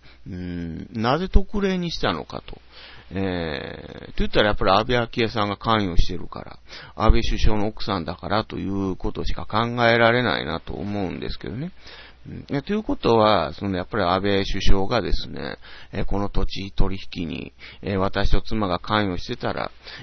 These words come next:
えー、首相を辞任しますと、辞めますと言ったことは、あのー、これは国会で言ったわけですからね。それはやっぱり、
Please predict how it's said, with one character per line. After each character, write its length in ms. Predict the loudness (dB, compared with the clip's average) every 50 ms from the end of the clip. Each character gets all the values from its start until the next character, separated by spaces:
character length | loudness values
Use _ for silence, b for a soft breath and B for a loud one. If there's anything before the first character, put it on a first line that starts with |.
| B -8
え 280 | -6 -4 -4 2 4 4
ー、 60 | 4
首 140 | 4 4 4
相 140 | 4 4 4
を 100 | 2 0
辞 140 | 0 -2
任 180 | -2 -2 -2 -4
し 140 | 0 0 2
ま 180 | 2 4 2
す 100 | 0 0
と、 120 | -2 -10 -10 -6
辞 100 | -4 -2 0
め 100 | 0 2
ま 160 | 2 0 -2 -2
す 80 | -6
と 160 | -10 -14 -14 -14 -16 -14 -12
言 220 | -8 -6 -4 -6
っ 20 | -6
た 360 | -6 -2 0 0 0 0 -6 -10 -20 -20 -20 -20 _ _ _ _ _ -20 -20 _ _ _ -20 -20 6
こ 140 | 10 10 12
と 140 | 12 10 8
は、 500 | 8 6 6 6 6 6 4 2 0 B B B B B B B B B B -12
あ 220 | -8 -6 -4 -4 -4
の 320 | -4 -4 -4 -6 -6 -8
ー、 1120 | -8 -8 -8 -10 -10 -10 -10 -12 -12 -12 -12 -12 -12 -12 -12 -14 -14 -14 -14 -14 -16 -16 -16 -14 -14 -14 -16 -4 2
こ 120 | 2 4
れ 80 | 4 4
は 80 | 2
国 180 | 0 -2 -4 -2
会 220 | 0 2 2 2
で 60 | 2 0
言 60 | -4
っ 40 | -2
た 100 | -2 -2
わ 120 | -2 -2
け 80 | -4 -8
で 80 | -12 -12
す 80 | -10
か 160 | -6 -4 -2
ら 260 | 0 2 0 0 -2 -4
ね。 20 | -10 -16 -16 -12 -12 -10
そ 140 | -4 -2 0
れ 60 | 0
は 120 | 2 2
や 60 | 0 0
っ 40 | 0
ぱ 180 | 4 4 4
り、 380 | 4 4 0 0 -2 -4 -6